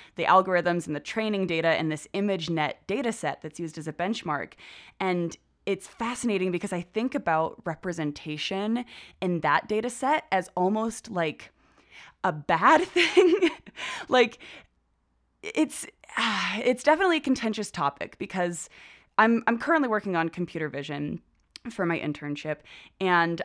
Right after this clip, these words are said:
I understand that computer vision data sets should be representative and have all people from all different backgrounds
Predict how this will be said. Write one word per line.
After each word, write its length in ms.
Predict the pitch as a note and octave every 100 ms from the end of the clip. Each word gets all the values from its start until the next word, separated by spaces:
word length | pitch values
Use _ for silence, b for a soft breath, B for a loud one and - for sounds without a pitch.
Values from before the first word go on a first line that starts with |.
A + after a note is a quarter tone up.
| -
I 140 | G3
understand 800 | - A#3+ D4 C#4+ - E3 D3+ D3+ D#3+
that 360 | E3+ D3 - -
computer 500 | F3+ E3+ - F#3+ F3+
vision 640 | D3 D3 D#3+ D#3 D#3+ D#3 B B _
data 300 | D#3+ E3 D#3
sets 600 | D3 - D3 D#3+ - - - b
should 440 | - - A#3+ A#3 G#3
be 140 | F3+
representative 960 | D#3+ - E3+ D3+ D3 D3 D#3+ F#3+ A#3+ C4 -
and 280 | F3+ E3 D#3+
have 600 | E3+ D#3 D3 D3 D3+ C#3+ B B _
all 540 | F3+ F3 E3+ E3 E3 E3
people 320 | - C#4+ B3+
from 200 | - G3+
all 180 | F3 F3
different 420 | F3+ D#3+ - D3
backgrounds 920 | D3 C#3 - D#3 C#3+ C#3+ D3 D3+ D3+